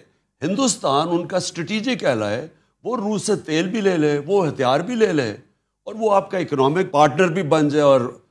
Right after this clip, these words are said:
पॉलिटिकल पार्टनर भी बन जाए, तो हमें वो कहें कि नहीं जी आप रूस नहीं जा सकते, चाइना की आपकी ज़्यादा, रिलेशनशिप ज़्यादा करीब हो गई। यहाँ लाइन ड्रॉ करनी पड़ती है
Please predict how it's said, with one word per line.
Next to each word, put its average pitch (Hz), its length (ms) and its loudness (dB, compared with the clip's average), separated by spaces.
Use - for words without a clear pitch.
पॉलिटिकल 180 380 0
पार्टनर 160 420 -2
भी 156 140 -2
बन 143 260 -2
जाए, 139 220 0
तो 196 120 -4
हमें 208 420 2
वो 214 160 4
कहें 190 260 0
कि 185 100 -4
नहीं 165 140 -2
जी 175 80 -4
आप 151 140 -2
रूस 135 240 -4
नहीं 156 100 -4
जा 151 140 2
सकते, 147 340 -6
चाइना 147 280 2
की 147 140 -4
आपकी 147 280 2
ज़्यादा, 139 280 2
रिलेशनशिप 127 680 -6
ज़्यादा 120 240 -2
करीब 127 300 -8
हो 120 100 -6
गई। 143 140 -8
यहाँ 170 600 -2
लाइन 131 400 2
ड्रॉ 131 200 2
करनी 92 280 -10
पड़ती - 360 -20
है - 60 -20